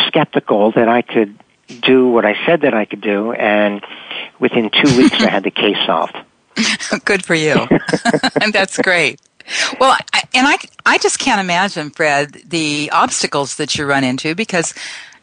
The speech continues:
Speaker 2: uh, you mentioned changing their name in, in Canada, but that happened more often than not coming through Ellis Island.
Speaker 1: Well, that's,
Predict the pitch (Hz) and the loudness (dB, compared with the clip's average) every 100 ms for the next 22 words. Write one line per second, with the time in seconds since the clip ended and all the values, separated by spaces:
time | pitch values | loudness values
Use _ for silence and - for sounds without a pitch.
0 | _ - - 202 208 233 269 165 156 - | _ -6 0 4 4 4 2 0 0 0
1 | 170 147 160 147 143 143 135 135 - 147 | 0 -2 -4 -2 -2 -2 -4 -6 -6 -4
2 | 135 - 208 254 175 127 127 156 185 208 | -4 -4 0 0 2 0 0 -2 0 0
3 | 208 160 143 127 _ _ _ _ _ _ | 0 0 -2 -8 _ _ _ _ _ _
4 | _ - 165 165 143 147 135 143 170 226 | _ -2 2 2 2 0 -2 0 2 4
5 | 165 131 - 151 139 - 143 123 127 156 | 4 2 -2 -6 -6 -4 0 0 0 0
6 | 160 135 - - _ _ _ _ - - | 0 0 -4 -10 _ _ _ _ -20 -20
7 | - - - - 143 175 180 - 165 | -20 -20 -16 2 4 6 4 2 0